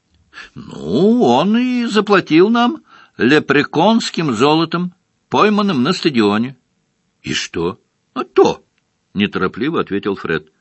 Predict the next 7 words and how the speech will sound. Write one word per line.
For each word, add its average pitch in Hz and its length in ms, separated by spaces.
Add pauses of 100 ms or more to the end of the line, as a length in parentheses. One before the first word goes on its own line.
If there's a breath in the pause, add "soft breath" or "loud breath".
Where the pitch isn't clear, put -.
(200)
«что - 340
золото 160 480
исчезло, 64 580 (600)
испарилось 220 760 (100)
к - 80
следующему 127 580
утру». - 300